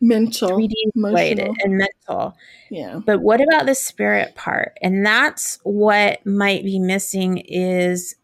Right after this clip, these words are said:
Speaker 2: the divine in your practice and bringing in that, whatever you consider that larger power. If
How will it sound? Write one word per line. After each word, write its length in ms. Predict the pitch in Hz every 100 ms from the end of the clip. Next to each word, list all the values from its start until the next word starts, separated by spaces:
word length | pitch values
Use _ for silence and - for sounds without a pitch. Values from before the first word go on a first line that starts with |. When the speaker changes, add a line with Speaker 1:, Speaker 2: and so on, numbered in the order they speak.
| _
Speaker 2:
the 180 | 180 180
divine 840 | 185 170 160 165 185 196 233 285 _ _ _ _ _ _ -
in 120 | 233
your 140 | 247
practice 840 | 247 247 247 247 285 285 277 - - _ _ _ _ _
and 580 | 196 202 202 196 190 185 -
bringing 600 | 180 185 196 208 220 226 214
in 500 | - 190 196 208 - -
that, 460 | 180 196 185 185
whatever 400 | 190 196 196 233
you 260 | 269 233 233
consider 1040 | 240 214 202 - 208 202 185 185 180 175 - _ _ _ -
that 240 | 185 -
larger 460 | 165 170 170 - 170
power. 580 | - - - - - 190 _ _ - _ _ _
If 380 | 180 185 185